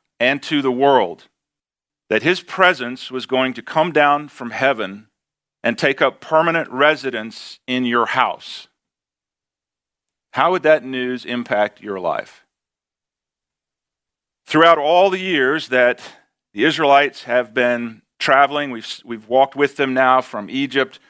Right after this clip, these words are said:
all the way to the Promised Land. In all those years, in all those travels, God's presence has gone with them, and his presence has dwelt inside that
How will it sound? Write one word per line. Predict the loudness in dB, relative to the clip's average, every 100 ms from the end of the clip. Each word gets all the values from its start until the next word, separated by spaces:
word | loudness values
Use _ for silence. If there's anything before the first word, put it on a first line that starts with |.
| _ _ 0
all | 4 4
the | 4
way | 2 0
to | -2 -4 -2 -2 -6 -8
the | -2
Promised | 4 4 4 -2
Land. | 0 2 0 -4 -14 _
In | -2
all | 2 6 6 4
those | 0 -4
years, | 0 2 2
in | 2
all | 2 4
those | 2 -2
travels, | -4 2 4 4 2 -6 -10 -20 _ _ _ _ _
God's | 2 2 2
presence | -2 0 0 -2 -10 -12 -8
has | 0 0 0 -8 -18 _
gone | 0 2 2
with | 2 -2 0
them, | 0 0 0 0
and | -2 -2
his | -6 -6
presence | 0 0 -2 -10
has | -12 -8
dwelt | 0 2 2 -4
inside | -8 -6 0 2 4 2 -2 -12 _ _ _
that | 0 0 0